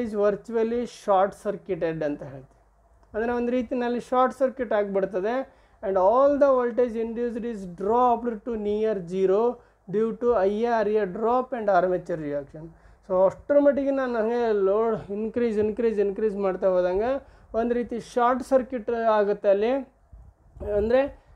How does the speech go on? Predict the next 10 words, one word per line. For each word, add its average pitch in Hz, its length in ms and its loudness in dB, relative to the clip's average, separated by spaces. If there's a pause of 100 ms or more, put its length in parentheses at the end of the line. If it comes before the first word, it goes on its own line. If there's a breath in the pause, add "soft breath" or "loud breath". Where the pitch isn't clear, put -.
(120)
ಆ, - 20 -4
ಆರ್ಮೇಚರ್ 214 760 2
reaction 226 640 2
ಅಂತ 202 420 2 (340)
ಕಾರಣ, 196 260 4
ಅಲ್ಲಿ 185 280 2
voltage 190 440 2
drop 185 280 0
ಆಗೋ 175 220 2
ಕಾರಣದಿಂದಾಗಿ 180 800 0